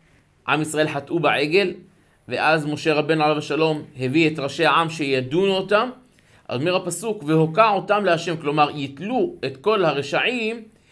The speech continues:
נגד השמש, כלומר, בעוד השמש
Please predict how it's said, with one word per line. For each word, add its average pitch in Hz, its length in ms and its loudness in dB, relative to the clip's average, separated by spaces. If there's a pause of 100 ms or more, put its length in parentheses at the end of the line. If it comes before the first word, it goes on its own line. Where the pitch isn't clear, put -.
(160)
נגד 185 260 4
השמש, 156 380 0
כלומר, 160 460 2 (720)
בעוד 139 480 2
השמש 220 840 0